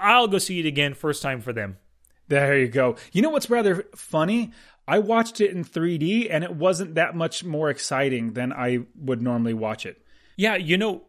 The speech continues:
Speaker 1: you can go online. There are some websites that, like, their whole goal behind the website is to tell you which three D movies are worth seeing.
Speaker 2: Mm-hmm.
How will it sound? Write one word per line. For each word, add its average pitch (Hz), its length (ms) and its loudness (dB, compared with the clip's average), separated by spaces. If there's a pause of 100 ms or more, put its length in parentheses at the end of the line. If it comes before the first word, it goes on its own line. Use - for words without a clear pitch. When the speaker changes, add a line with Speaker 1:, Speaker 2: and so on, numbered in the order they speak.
Speaker 1:
you 180 280 -4
can 254 200 -6
go 196 220 0
online. 151 480 -2
There 147 200 2
are 180 120 4
some 185 300 -2
websites 160 640 -4
that, 127 260 -4 (480)
like, 135 340 -2
their 151 260 2
whole 180 220 0
goal 147 320 0
behind 143 300 -6
the 127 60 -4
website 139 460 -4
is 151 160 -6
to 143 80 -10
tell 175 260 -8
you 151 160 -8
which 117 500 -6
three 139 320 -4
D 135 200 -4
movies 123 440 -6
are 123 200 -6
worth 117 340 -6
seeing. 139 520 -10 (180)
Speaker 2:
Mm-hmm. 113 260 -8